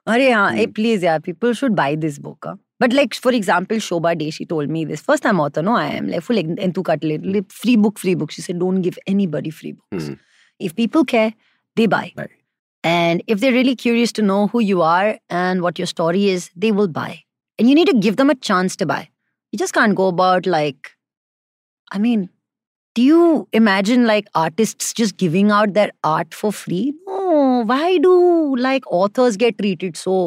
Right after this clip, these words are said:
Speaker 1: like, "Oh, you're the lowest common denominator. तुम तो किताब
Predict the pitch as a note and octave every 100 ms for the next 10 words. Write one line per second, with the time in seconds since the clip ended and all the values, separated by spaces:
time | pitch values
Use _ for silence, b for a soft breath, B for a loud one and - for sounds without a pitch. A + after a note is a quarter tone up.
0 | E3+ _ _ _ F3+ F3+ D#3+ - _ _
1 | _ C#4 B3+ A3+ B3 A3 G3+ G3+ G3+ -
2 | - F#3+ E3 E3 D#3+ E3 F3+ F3+ F3 F3
3 | - _ G#3+ A3 C#4 - A3+ C4+